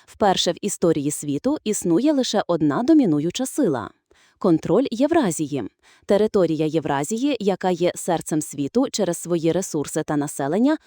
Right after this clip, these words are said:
вперше контролюється не євразійською державою. Непрямий контроль. Гегемонія реалізується не через анексію територій,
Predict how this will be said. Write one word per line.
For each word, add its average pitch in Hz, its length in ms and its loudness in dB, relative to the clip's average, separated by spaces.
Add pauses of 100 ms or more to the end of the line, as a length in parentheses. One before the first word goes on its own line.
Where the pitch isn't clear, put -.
вперше - 440 -2
контролюється 214 840 0
не 165 200 2
євразійською 202 720 -2
державою. 175 720 0 (480)
Непрямий 165 540 2
контроль. 147 500 0 (420)
Гегемонія 185 840 2
реалізується 220 840 0
не 165 220 2
через 185 340 0
анексію 156 520 0
територій, 180 640 0